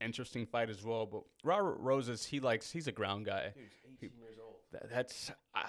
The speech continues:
Speaker 1: that's
Speaker 2: You're on a,
Speaker 1: impressive.
Speaker 2: you're on a pay-per-view in Miami.
Speaker 1: That's impressive, but at the same time, I, getting hit in the head when you're eighteen years old, the only time is gonna tell.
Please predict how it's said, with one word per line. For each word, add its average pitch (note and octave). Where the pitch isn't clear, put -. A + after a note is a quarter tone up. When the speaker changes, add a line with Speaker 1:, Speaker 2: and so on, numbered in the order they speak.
Speaker 1:
that's E3+
Speaker 2:
You're D#3+
on C#3
a, -
Speaker 1:
impressive. F3+
Speaker 2:
you're A#3
on A3
a -
pay-per-view B2
in G#2+
Miami. G2+
Speaker 1:
That's C3+
impressive, D3
but C3
at -
the A2
same C3
time, B2
I, G2+
getting C3+
hit A#2
in B2
the A2+
head A#2
when A2+
you're G#2+
eighteen A2+
years G#2+
old, G#2+
the -
only B2+
time A2
is G2+
gonna G#2
tell. G2+